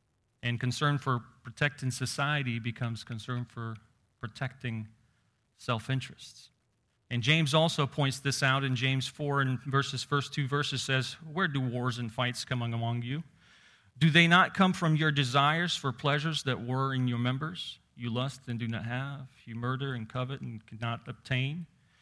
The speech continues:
You fight in war, yet you do not have because you do not ask." You see, when rights are first, righteousness suffers. And few people had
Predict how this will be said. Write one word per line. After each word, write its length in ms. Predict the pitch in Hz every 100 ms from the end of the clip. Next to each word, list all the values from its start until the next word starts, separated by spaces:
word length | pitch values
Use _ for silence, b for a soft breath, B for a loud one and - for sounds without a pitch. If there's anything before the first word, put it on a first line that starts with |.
| b -
You 100 | 127
fight 300 | 151 170 160
in 140 | 160
war, 240 | 165 185
yet 340 | 175 175 202 196
you 140 | 160
do 140 | 165 170
not 180 | 175
have 240 | 180 185 156
because 300 | 165 175 156
you 80 | 156
do 100 | 160
not 220 | 147 117
ask." 440 | 87 - - - - _ _ _ _ _ _ _ _ _ _ _ -
You 80 | 120
see, 240 | - 151
when 240 | 135 131
rights 640 | 127 139 160 147 - - - _ -
are 140 | 120
first, 640 | - 165 135 107 - - - _ _ _ _ _ _ _ _
righteousness 760 | 117 123 - 113 113 98 - - _ _ _ _ _
suffers. 580 | - 127 - - - - _ _ _ _ _ _ _ _ _ _ -
And 160 | 131
few 220 | - 214 202
people 420 | 233 240 185 170
had 460 | 165 165 160 -